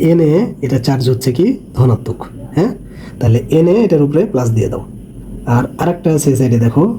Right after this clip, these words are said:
বিএ, দেখো এই যে এখানে বিএ, হ্যাঁ? বিএ এটা কি ধাতু,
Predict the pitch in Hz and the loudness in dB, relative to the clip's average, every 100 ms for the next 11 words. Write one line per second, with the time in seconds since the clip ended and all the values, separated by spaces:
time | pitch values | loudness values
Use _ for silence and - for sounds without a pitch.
0 | 135 123 131 165 123 95 - - - - | -4 -2 2 2 2 0 -10 -18 -20 -20
1 | - - 135 147 131 120 120 113 117 95 | -10 0 2 4 4 2 4 4 4 0
2 | - - - - 143 190 185 - - 135 | -4 -14 -16 -2 0 0 -2 -10 -8 0
3 | 143 165 160 - 143 147 175 277 - - | 2 4 2 0 0 2 2 0 -6 -16
4 | - - 131 135 | -10 -4 -2 -2